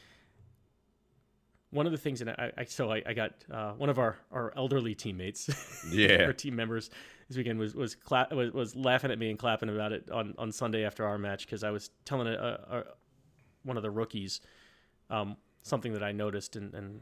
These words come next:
Speaker 1: was asking him a question about what he saw. And I was telling him, "Here's what I saw and here's what I want you to do." And, and this guy starts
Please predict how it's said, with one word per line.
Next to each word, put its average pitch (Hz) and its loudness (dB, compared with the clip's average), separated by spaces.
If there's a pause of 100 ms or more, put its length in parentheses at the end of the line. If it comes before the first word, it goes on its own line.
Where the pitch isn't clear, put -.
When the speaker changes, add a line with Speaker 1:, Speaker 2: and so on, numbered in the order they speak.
Speaker 1:
was 113 -10
asking 107 -6
him 98 -6
a 92 -8
question - -8
about 98 -8
what 98 -6
he 95 -8
saw. 101 -4 (760)
And 131 -2
I - 0
was 107 -2
telling 123 -2
him, 110 -2 (320)
"Here's 139 0
what 123 0
I 113 2
saw 117 -4
and 101 -6
here's 113 -6
what 107 -2
I 104 -2
want 104 -6
you 104 -8
to 107 -2
do." 104 0 (460)
And, 107 -8 (480)
and 107 -8
this 104 -8
guy 101 -4
starts - -8